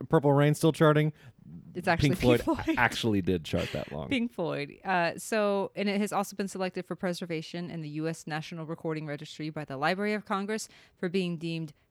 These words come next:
Speaker 2: culturally, historically, and aesthetically significant,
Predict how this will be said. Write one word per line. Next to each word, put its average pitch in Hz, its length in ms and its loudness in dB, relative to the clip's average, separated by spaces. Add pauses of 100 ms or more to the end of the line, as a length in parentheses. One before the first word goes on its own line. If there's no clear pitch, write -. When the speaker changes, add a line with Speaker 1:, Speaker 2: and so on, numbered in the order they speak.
(100)
Speaker 2:
culturally, 190 800 -4
historically, 165 800 -6
and 156 120 -10
aesthetically 156 600 -6
significant, 143 680 -12